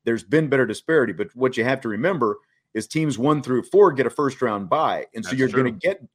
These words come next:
Speaker 1: more evenly matched games in those first round games, you know? So, like, nobody cares that North Carolina State was a six seed if you apply it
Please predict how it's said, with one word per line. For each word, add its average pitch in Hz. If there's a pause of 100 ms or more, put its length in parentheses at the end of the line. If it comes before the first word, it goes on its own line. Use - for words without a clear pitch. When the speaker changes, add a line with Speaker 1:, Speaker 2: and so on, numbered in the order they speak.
Speaker 1:
more 160
evenly 165
matched 139 (120)
games 117 (460)
in 143
those 131
first 139
round 117 (380)
games, 127
you 117
know? 113
So, 127
like, 123
nobody 175
cares 190
that 147
North 160
Carolina 156
State 170
was 135
a 135
six -
seed 95 (120)
if 120
you 120
apply 143
it 131